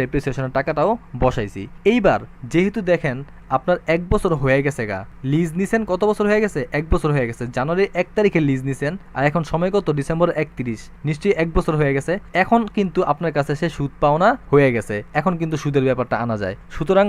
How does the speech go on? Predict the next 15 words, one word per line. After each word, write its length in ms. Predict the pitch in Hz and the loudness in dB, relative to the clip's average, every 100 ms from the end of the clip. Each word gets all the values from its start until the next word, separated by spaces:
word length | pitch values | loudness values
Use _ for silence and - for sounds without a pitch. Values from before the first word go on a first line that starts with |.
| 170 | 2
বছরের 280 | 143 156 151 | 0 0 -2
শেষে 180 | 147 147 156 | -4 -4 -2
যে 60 | 151 | 0
জাবেদাটা 320 | 151 151 139 139 | 0 0 -2 -2
দিব, 100 | 147 151 | -2 0
সেটা 140 | 151 170 | -2 -2
কি? 100 | 190 110 - | -4 -6 -8
সুদের 240 | - 156 139 | -2 0 0
জাবেদা, 280 | 120 110 104 - 156 | 0 -4 -4 -4 -6
ইন্টারেস্ট 320 | 151 170 175 - | -2 -2 -2 -4
এক্সপেন্স 280 | 151 - 175 135 | -10 -6 -6 -2
ডেবিট, 280 | 135 165 254 - - 147 | 0 0 -2 -6 -12 -6
ইন্টারেস্ট 300 | 139 147 151 - | -4 -4 -4 -2
পেয়েবল 320 | 139 156 196 262 - | 2 4 4 2 0
ক্রেডিট। 280 | 160 127 107 | 0 2 -2